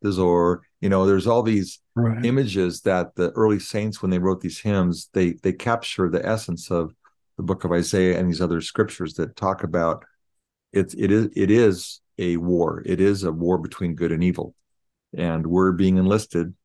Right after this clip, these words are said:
Speaker 1: until the conflict is over.
Speaker 2: Many
Speaker 1: Um,
Speaker 2: places within the scrolls, as I'm going through them and stuff, it's written as if it were a poem, um, which is interesting, um, that they're phrasing things in a way that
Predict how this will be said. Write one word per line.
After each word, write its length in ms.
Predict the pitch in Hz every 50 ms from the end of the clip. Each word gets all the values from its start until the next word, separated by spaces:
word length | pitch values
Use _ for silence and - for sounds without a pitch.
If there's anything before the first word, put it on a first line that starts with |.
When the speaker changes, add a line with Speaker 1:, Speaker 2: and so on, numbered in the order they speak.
| _ _ _ _ _ _ _ _ _ _ _ _ _ _ _ _ _ _ _ _ _ -
Speaker 1:
until 300 | - 87 87 - 95 98
the 80 | 92 92
conflict 520 | - - 101 92 82 85 - 90 - -
is 80 | 90 90
over. 360 | 107 110 101 85 80 - - _ _ _ _ _ _ _ _ _ _ _ _ _ _ _ -
Speaker 2:
Many 260 | 131 135 135 - 90
Speaker 1:
Um, 100 | 87 85
Speaker 2:
places 500 | 85 127 117 117 - - 135 - - -
within 360 | 131 120 113 - - 131 123
the 100 | 123 107
scrolls, 560 | - - - - 120 110 113 123 123 - -
as 160 | 139 117 -
I'm 220 | 135 113 117 113 107
going 300 | - 123 113 113 110 110
through 220 | - - 123 127
them 200 | 123 127 117 113
and 100 | 113 110
stuff, 240 | - - - 113 104 - - - - - - - - -
it's 280 | - 113 - - -
written 320 | 117 120 127 127 123 131 120
as 160 | 113 117 -
if 160 | 123 113 -
it 100 | - 131
were 200 | 139 127 117 110
a 60 | 110
poem, 520 | - - - - 120 123 135 123 117 117 110 _ _ _ _ _ _ _ _ _ _ _
um, 380 | - 127 117 113 110 113 113 117 -
which 260 | - 127 120 - -
is 140 | 120 - -
interesting, 840 | 123 127 131 - - 123 113 107 107 - - 117 110 110 110 110 - _ _ _ _
um, 380 | - - - - - 120 113 113
that 160 | 113 - 110
they're 160 | - 127 117
phrasing 640 | 110 - - - 123 117 127 123 120 120 123 117 107
things 320 | - - 110 110 113 -
in 100 | 120 110
a 60 | 110
way 240 | 107 104 107 110 107
that 180 | 107 123 113